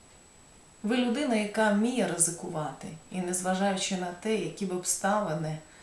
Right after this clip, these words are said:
зовнішні або внутрішні, і як би не складалася ситуація,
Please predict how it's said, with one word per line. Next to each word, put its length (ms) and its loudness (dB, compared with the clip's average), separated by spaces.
зовнішні 560 2
або 160 -2
внутрішні, 1000 0
і 200 4
як 360 4
би 100 -2
не 120 -2
складалася 880 2
ситуація, 840 0